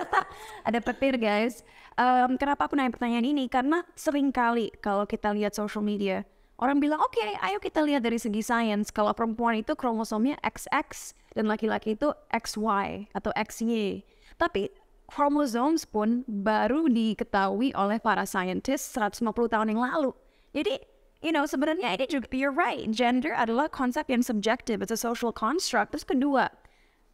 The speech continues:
banyak perempuan yang benar-benar lahir perempuan, besar perempuan, dan heteroseksual, mereka misalnya nggak bisa punya anak.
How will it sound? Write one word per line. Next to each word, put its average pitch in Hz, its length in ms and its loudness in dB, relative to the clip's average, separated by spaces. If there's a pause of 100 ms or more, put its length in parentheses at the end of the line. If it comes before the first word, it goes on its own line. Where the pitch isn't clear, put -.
(140)
banyak 277 400 0
perempuan 277 480 0
yang 208 160 -2
benar-benar 226 480 0
lahir 220 400 -2
perempuan, 220 800 0
besar 220 320 0
perempuan, 214 720 0
dan 196 460 0 (340)
heteroseksual, 220 960 -2
mereka 226 320 2
misalnya 269 400 0
nggak 196 100 -2
bisa 208 220 -2 (480)
punya 208 240 -2
anak. 185 320 -6